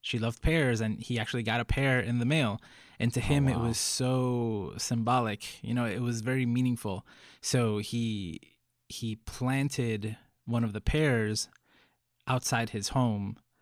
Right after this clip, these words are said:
Speaker 1: And so he wrote this, this post on, on our Discord saying that, uh, it's a reminder, uh, of his mother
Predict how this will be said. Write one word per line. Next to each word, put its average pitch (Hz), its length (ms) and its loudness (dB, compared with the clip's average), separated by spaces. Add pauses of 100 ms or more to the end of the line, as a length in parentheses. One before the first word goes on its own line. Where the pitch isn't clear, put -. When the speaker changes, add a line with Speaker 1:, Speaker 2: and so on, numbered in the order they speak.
(220)
Speaker 1:
And 113 160 -2
so 104 720 -4
he - 240 -4
wrote 117 240 0
this, 110 240 -2
this - 300 -8
post - 580 -2
on, 98 580 -6
on 117 140 -6
our 107 100 -2
Discord 113 580 -4 (400)
saying 113 500 -2
that, 101 440 -10 (320)
uh, 107 180 -8
it's 117 160 -12
a 127 80 2
reminder, 110 800 0 (520)
uh, 98 420 -6
of 117 200 -6
his 110 160 -4
mother 120 380 2